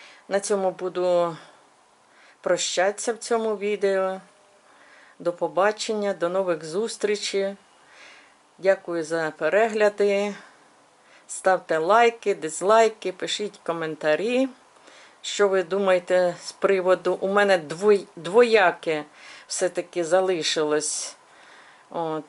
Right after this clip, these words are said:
відношення до цього плаття. Я не скажу, що я вау!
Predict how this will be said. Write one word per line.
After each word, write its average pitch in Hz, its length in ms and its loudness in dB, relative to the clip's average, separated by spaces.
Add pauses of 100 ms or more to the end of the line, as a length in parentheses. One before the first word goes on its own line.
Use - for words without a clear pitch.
відношення 180 760 2
до 165 140 -2
цього 214 340 4
плаття. 151 540 2
Я 175 120 2
не 180 120 0
скажу, 196 380 2
що 214 180 2
я 185 280 4 (180)
вау! 269 1080 2